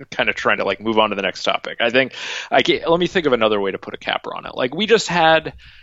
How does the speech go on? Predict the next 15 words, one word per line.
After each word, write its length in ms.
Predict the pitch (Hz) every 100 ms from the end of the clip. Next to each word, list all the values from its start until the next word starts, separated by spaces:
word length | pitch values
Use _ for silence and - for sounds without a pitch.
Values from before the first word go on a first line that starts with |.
| - _
last 360 | 123 147 - -
weekend, 680 | 139 123 135 123 120 113 -
you 100 | 131
know, 140 | 113
I 140 | 101 120
talked 320 | 143 123 127
about 400 | 110 104 101 95 - - -
Sean 340 | - 160 147
Porter, 240 | 131 139 127
Danny 280 | 113 107 104
Garcia. 640 | 98 - - 117 107 101 - _ _ _ _ _
I 160 | 143
scored 440 | 151 - - 165 156
it 220 | 147 -
for 840 | - - 131 123 120 117 113 -